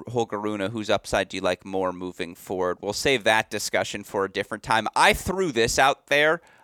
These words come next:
uh, yeah, last week. Right now, if Davidovich Fokina played Shapovalov, who, or who are you, t-, or just upside, Davidovich Fokina, Shapovalov right now, who you picking?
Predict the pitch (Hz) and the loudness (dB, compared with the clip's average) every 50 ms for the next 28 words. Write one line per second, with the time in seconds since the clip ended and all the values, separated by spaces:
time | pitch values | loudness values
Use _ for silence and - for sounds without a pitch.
0 | _ - 110 107 104 101 98 - - 104 110 107 120 - - - 92 104 104 110 | _ 2 4 6 6 4 2 0 0 2 2 2 2 2 -2 -4 0 2 2 2
1 | 113 - - - 104 113 131 147 - - - - - - _ _ _ _ _ _ | 2 0 -2 -6 -4 -4 -4 -4 -6 -10 -20 -20 -20 -20 _ _ _ _ _ _
2 | _ _ _ _ - 113 110 110 127 143 170 190 - - 139 135 123 113 107 104 | _ _ _ _ -12 -8 -2 2 4 4 4 4 2 0 2 4 4 4 4 2
3 | 95 87 - _ _ _ _ _ _ _ _ _ _ _ _ _ _ _ - 113 | 2 -2 -6 _ _ _ _ _ _ _ _ _ _ _ _ _ _ _ 0 2
4 | 113 117 117 113 104 - - - _ - - 104 - 120 101 127 139 156 160 170 | 4 4 4 2 2 -2 -6 -18 _ -20 -12 -8 -6 -4 0 0 2 2 2 0
5 | 175 - - - 151 127 - - - 139 131 120 107 101 101 101 92 95 - _ | 0 -2 -2 -2 -2 -2 -2 -4 -4 -4 -2 0 2 2 4 2 2 0 -2 _
6 | _ _ _ - - - 113 110 110 - - 127 110 - - 104 104 101 98 95 | _ _ _ -6 -2 0 0 0 0 0 2 2 2 2 0 0 2 2 4 4
7 | 90 85 - - - - 147 156 151 - - 107 147 165 175 175 170 156 131 - | 2 0 -2 -4 -2 2 4 4 4 4 2 0 2 2 2 0 0 -2 -4 -2
8 | - - 175 185 175 196 214 - - - _ - 170 170 - - - 127 85 67 | 2 4 4 4 4 2 0 0 -2 -2 _ 4 4 4 4 2 2 2 2 2
9 | 60 - _ _ _ _ - 123 143 170 160 170 165 - - 143 - - 139 131 | 0 -4 _ _ _ _ -6 -2 -2 0 0 0 -2 -2 -4 -6 -4 -4 -4 -4
10 | 123 120 - 135 120 - 120 101 120 101 92 85 85 107 107 107 - 95 92 87 | -2 0 2 2 2 2 2 2 2 4 4 2 2 2 0 0 0 0 0 0
11 | 104 113 98 95 - - - - - - - - | -2 -4 -6 -8 -6 -6 -6 -6 -6 -8 -16 -16